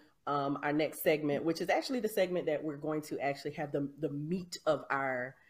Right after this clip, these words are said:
episode and what we're thoroughly talking about, right? We're aware, let me just say, we are both very aware of what is going on in the world today. The, the live recording of the podcast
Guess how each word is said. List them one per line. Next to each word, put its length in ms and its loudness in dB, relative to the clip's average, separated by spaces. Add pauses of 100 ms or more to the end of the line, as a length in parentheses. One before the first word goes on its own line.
(180)
episode 520 0
and 120 -2
what 180 0
we're 500 -2 (120)
thoroughly 320 2
talking 480 -8
about, 320 -12
right? 260 -2 (1200)
We're 480 8
aware, 640 4
let 140 4
me 80 4
just 200 -2
say, 280 -2 (840)
we 240 4
are 80 6
both 260 4
very 300 4
aware 520 2
of 120 -4
what 120 0
is 120 -4
going 300 0
on 580 -6 (560)
in 100 0
the 60 0
world 380 -2
today. 500 -8
The, 160 -4 (160)
the 120 2
live 280 2
recording 520 0 (280)
of 180 2
the 60 -2
podcast 580 -2